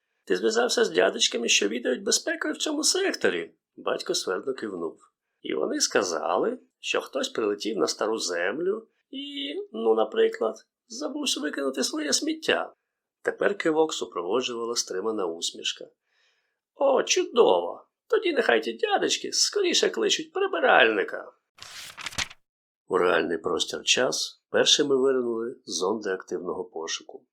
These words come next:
Космічну порожнечу розрізало біле золото розривів тканини реальності, і автономні апарати з темного, поїденого часом металу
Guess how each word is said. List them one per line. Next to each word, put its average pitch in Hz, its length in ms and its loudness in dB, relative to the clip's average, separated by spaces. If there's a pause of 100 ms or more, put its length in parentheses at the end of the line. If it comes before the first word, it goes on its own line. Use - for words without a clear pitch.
(160)
Космічну - 500 -2
порожнечу 95 580 -2
розрізало 87 580 -6
біле 85 300 -4
золото 85 460 -4
розривів 85 480 -6
тканини 80 540 -6
реальності, 139 680 0
і - 260 -6
автономні - 580 0
апарати - 520 0
з - 120 -2
темного, 160 480 0
поїденого 123 500 -4
часом 127 420 0
металу 110 540 -4